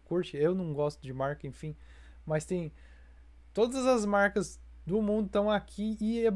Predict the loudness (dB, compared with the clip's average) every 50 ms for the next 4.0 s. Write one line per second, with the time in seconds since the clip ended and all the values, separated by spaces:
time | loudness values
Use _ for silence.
0 | 0 -4 -2 0 2 2 2 0 -2 -6 -4 0 0 2 2 4 2 4 4 4
1 | 2 2 0 -2 -4 -2 0 2 2 0 0 -2 -6 -8 -6 -4 -4 -4 -4 -4
2 | -4 -6 -6 -4 -4 -4 -2 -2 -2 -2 -2 -2 -4 -6 -6 -6 -4 -4 -4 -4
3 | -6 -10 -20 -20 -14 -8 -6 -4 -2 -2 -2 0 0 2 2 0 0 -2 -4 -6